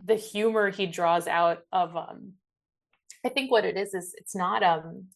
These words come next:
contrived comedy. It's, it's humor from just interaction, and it's the most just pure, like, situational comedy in a way.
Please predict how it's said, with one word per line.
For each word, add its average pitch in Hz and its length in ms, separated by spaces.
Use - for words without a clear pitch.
contrived 170 720
comedy. 180 680
It's, - 400
it's 196 200
humor 208 540
from 165 540
just - 400
interaction, 170 800
and 175 400
it's - 400
the 196 60
most 180 340
just - 240
pure, 190 460
like, 165 200
situational 175 1080
comedy 165 680
in 220 80
a - 80
way. 185 440